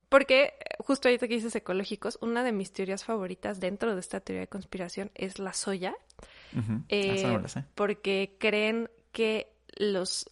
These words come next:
Speaker 1: o sea, que, que ahorita está habiendo como o todo un movimiento hacia el veganismo y hacia sustentabilidad y no consumir lácteos y todo eso, porque la soya,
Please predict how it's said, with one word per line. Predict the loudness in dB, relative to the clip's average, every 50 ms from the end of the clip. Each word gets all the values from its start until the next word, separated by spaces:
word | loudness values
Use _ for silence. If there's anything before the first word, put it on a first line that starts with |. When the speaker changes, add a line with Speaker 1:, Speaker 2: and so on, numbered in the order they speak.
| _ _ _ _
Speaker 1:
o | -4 -2
sea, | -2 -2 -4
que, | -2 -4 -6 -4
que | _ -2 0
ahorita | 0 0 0 -2 -2 -4
está | -4 -2 -2 0 2 2 2 2
habiendo | 2 2 2 0 0 -2 -4 -4
como | -4 -4 -4 -2 -4 -4 -4
o | -6 -6
todo | -2 -2 0 0 0
un | -2 -2 -2 -2 -2 -2 -2
movimiento | 0 0 -2 -2 -2 -2 -4 -4 -4 -6 -8
hacia | -6 -6 -6
el | -6 -4
veganismo | -4 -4 -4 -4 -2 -2 -2 -2 -2 -4 -4 -2 -4 -4 -6
y | -6 -8
hacia | -10 -12 -12 -14 -12 -14 -14 -14 -14
sustentabilidad | -12 -10 -10 -12 -10 _ -10 -8 -8 -8 -10 -8 -10 -8 -6 -4 -2 0 0 0 0 -2
y | -4 -4
no | -6 -8 -6
consumir | -8 -10 -10 -8 -8 -8 -6 -4 -2
lácteos | -2 -2 -2 -2 -6 -10 -10 -10
y | -8
todo | -6 -4 -4 -4
eso, | -4 -6 -8 -10 -10 -12 -16 -16 -16 -18 -20 -20 _ _ _ _
porque | 4 6 6 6 6 4 0 -4 -6 -6 -4
la | -4 -6 -6 -4
soya, | -6 -6 0 4 6 6 6 4 2 -2 -4 -4 -10 -16